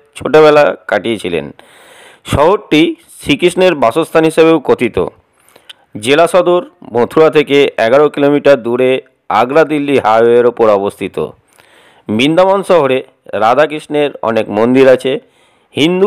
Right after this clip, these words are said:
বৈষ্ণব ধর্ম সম্প্রদায়ের কাছে এটি একটি পবিত্র তীর্থস্থান। বৃন্দাবন সাতাশ পয়েন্ট আটান্ন ডিগ্রি উত্তর এবং সাতাত্তর দশমিক সাত পূর্ব অক্ষ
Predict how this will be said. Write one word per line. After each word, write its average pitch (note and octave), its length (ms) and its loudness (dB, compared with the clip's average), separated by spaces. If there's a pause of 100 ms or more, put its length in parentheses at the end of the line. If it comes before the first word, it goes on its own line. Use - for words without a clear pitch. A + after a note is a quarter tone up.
বৈষ্ণব D3+ 420 0
ধর্ম E3+ 220 0 (440)
সম্প্রদায়ের C#3+ 640 2 (100)
কাছে B2 300 -2
এটি C3 180 -4 (100)
একটি B2 220 -6 (400)
পবিত্র D3+ 360 0 (160)
তীর্থস্থান। A#2 580 -2 (260)
বৃন্দাবন C#3+ 440 0 (140)
সাতাশ C3+ 300 -2 (120)
পয়েন্ট C#3 240 0 (260)
আটান্ন D#3+ 260 -2 (140)
ডিগ্রি D#3+ 220 -4 (140)
উত্তর D3 300 0 (240)
এবং A2+ 220 0 (760)
সাতাত্তর D#3 540 0 (100)
দশমিক B2+ 400 -2 (100)
সাত C3+ 240 0 (420)
পূর্ব A#2+ 220 -4 (280)
অক্ষ - 180 -8